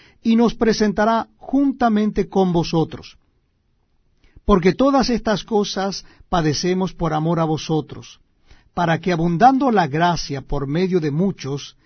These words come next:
la acción de gracias sobreabunde para gloria de Dios. Por tanto, no desmayamos. Antes,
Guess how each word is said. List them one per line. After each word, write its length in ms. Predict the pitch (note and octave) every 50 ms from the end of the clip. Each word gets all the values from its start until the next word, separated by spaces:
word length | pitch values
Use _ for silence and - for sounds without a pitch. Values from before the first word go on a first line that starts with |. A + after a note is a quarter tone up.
| _ _ _ _ -
la 200 | D3+ D#3+ E3 D#3
acción 520 | C#3+ B2+ - - - F3 F#3+ A#3 C4 B3+
de 100 | A3 G3
gracias 580 | D3+ E3+ F3 F3+ F3+ D#3 - F#3+ F3+ E3+ E3+ - -
sobreabunde 1000 | - - - A#3 B3 C4+ C4 C4 A#3+ A#3+ A3 F3 F3+ F#3 F#3 F#3 F3+ F#3 F#3 F#3
para 400 | F3+ - F3+ F3 E3+ E3+ E3+ E3
gloria 500 | D#3+ - D#3+ D#3 D#3+ E3 E3 D#3 D#3 D#3
de 160 | C#3 C#3+ C3+ B2
Dios. 460 | A#2+ A#2+ A2+ A#2 A#2 - - - _ _ _ _ _ _ _ _ _ _ - - -
Por 180 | - F#3 E3
tanto, 460 | - G3 F3 D#3+ C3+ - D3+ E3+ G3 - _ _ _ _ _ _ _ _ -
no 380 | E3 D#3 E3 E3+ F#3 G#3 A3
desmayamos. 920 | A3+ A#3 G3 G3+ G#3 G#3 F3+ F3 D#3 A#2+ - - - - - - - - _ _ _ _ _ - _ _ -
Antes, 600 | E3+ F#3 G3+ G3+ F#3+ E3+ - A#3 B3 A3 -